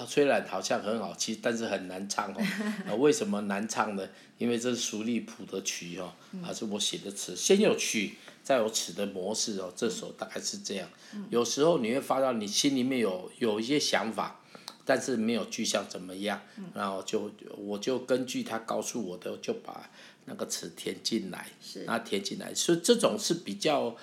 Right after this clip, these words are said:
Speaker 1: 呃，算是在创作当中里面比较，就我不是说，呃，这个，这中策啦吼，
Speaker 2: <laughs>
Speaker 1: 上上策是先有曲，有曲，有词是最好的。
Speaker 2: 对。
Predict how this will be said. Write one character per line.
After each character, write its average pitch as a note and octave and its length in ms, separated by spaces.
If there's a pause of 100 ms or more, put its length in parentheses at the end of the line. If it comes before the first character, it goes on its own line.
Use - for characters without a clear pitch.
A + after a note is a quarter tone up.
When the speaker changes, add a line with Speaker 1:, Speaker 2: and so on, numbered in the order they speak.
(300)
Speaker 1:
呃， A2 260
算 - 260
是 B2+ 300
在 C3 180
创 B2+ 300
作 A#2+ 180
当 A2+ 260
中 A2+ 260
里 F#2+ 180
面 G#2 320 (400)
比 G2 140
较， A#2 340 (560)
就 A#2+ 220
我 A#2 240
不 C#3 140
是 C#3 60
说， D#3+ 320 (320)
呃， - 140
这 E3 160
个， C#3+ 160
这 D3+ 180
中 E3+ 340
策 C#3 260
啦 E2+ 100
吼， F#2+ 240 (100)
Speaker 2:
<laughs> A#3 120
Speaker 1:
上 F#3+ 260
上 C#3+ 240
策 C3+ 140
是 B2 200
先 C3 300
有 A#2 140
曲， G2 360
有 F#2+ 120
曲， F#2+ 380
有 G2+ 180
词 G2 300
是 G2 160
最 A2+ 340
好 - 140
的。 G#2+ 120 (160)
Speaker 2:
对。 F#3 120